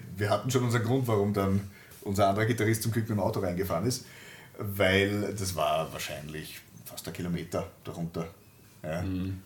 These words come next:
Speaker 1: Also es war halt, es war halt so eine Art Schlucht, wo, also daneben gibt's auch eine Ru-, Ruine in der Nähe. Wir haben kurz drüber nachgedacht, dann haben wir uns gedacht, nein, das ist zu Mittelalter. <laughs> Burg-,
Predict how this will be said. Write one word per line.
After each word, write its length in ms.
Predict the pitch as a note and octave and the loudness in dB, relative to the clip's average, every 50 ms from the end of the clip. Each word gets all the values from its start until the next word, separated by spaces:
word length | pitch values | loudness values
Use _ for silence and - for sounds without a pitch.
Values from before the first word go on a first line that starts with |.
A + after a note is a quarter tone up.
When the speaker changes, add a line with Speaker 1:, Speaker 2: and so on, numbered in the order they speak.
| - - | -12 -12
Speaker 1:
Also 160 | - F2 F2+ | -10 -8 -6
es 140 | F2 E2+ F2 | -6 0 2
war 120 | F2+ F#2 | 4 4
halt, 380 | G2+ F#2+ F#2+ F#2 F#2 - - - - - - - | 6 4 4 2 -2 -6 -12 -16 -18 -20 -12 -8
es 120 | - - | -4 2
war 120 | F#2 F2 | 4 4
halt 140 | F2+ F#2+ F#2+ | 4 4 4
so 60 | - | 2
eine 180 | G#2 G#2 F#2+ D#2+ | 2 2 2 4
Art 180 | E2+ F2+ F#2 - | 2 2 2 0
Schlucht, 460 | - - G#2+ B2 - - - - - - - - - - - - - F2 | -2 0 0 0 0 0 -6 -10 -12 -14 -16 -20 -20 -20 -16 -14 -6 -2
wo, 160 | F#2+ F#2+ F#2+ F#2 - - - - | -2 -2 -2 -2 -8 -12 -12 -10
also 180 | F#2 F#2 F#2 F2+ | -8 -6 -4 -4
daneben 260 | E2+ E2 F2+ F#2+ G2 G#2+ | -4 -4 0 0 2 2
gibt's 180 | A2 G2 - | 2 2 0
auch 100 | G2+ F#2+ F#2+ | 0 0 0
eine 100 | F#2+ F2+ | 0 -2
Ru-, 320 | F2+ F2 - - - G2+ G2 | -2 -4 -10 -12 -10 -4 2
Ruine 260 | A2 A#2 C3 D3 D#3 | 2 4 4 4 4
in 120 | D3 C3+ | 4 4
der 80 | C3 C3 | 4 4
Nähe. 360 | B2+ A#2 A2 A#2 B2+ D3 D#3+ - - - - - - - - - | 4 4 4 4 4 4 2 0 -6 -14 -18 -18 -20 -20 -12 -4
Wir 60 | F#2+ | -4
haben 40 | G2 | 0
kurz 180 | F#2+ B2+ B2+ - | 2 2 0 2
drüber 180 | - A#2 A2 G#2 | 0 2 2 4
nachgedacht, 540 | G2 F#2 F#2+ G2 - - A#2 A#2+ G#2+ - | 4 6 4 4 2 0 0 0 0 0
dann 60 | A#2 G#2+ | 0 0
haben 80 | G#2+ | 0
wir 40 | G#2+ | 0
uns 80 | G2+ G2 | -2 -2
gedacht, 260 | G2+ F#2+ F#2+ F#2 - - F2+ | -2 -4 -4 -4 -6 -10 -8
nein, 480 | F2 E2+ F2 F#2+ A2 B2 C#3+ C#3 B2+ - - - - - - - - | -6 -2 2 2 4 4 4 2 0 -4 -8 -14 -18 -20 -20 -16 -12
das 140 | A#2 G2+ - | -10 -6 -4
ist 400 | G2 - - - - - - - | -4 -2 -2 -4 -6 -8 -8 -2
zu 120 | - B2+ | 2 4
Mittelalter. 760 | C#3+ D#3 D#3 - F3+ D#3+ D3 D#3+ F3+ F3 - - G3+ G3 - - - - - - - - - - - - | 4 4 4 4 6 6 8 8 8 4 6 6 4 4 4 -4 -8 -8 -8 -8 -6 -8 -8 -8 -4 2
<laughs> 720 | E3 A2 G2+ C3+ B2 - C#3+ B2+ C3 D3 C#3 - - - B2 | 4 4 4 4 6 6 6 8 8 8 6 6 6 4 4
Burg-, 140 | B2+ C3+ | 4 2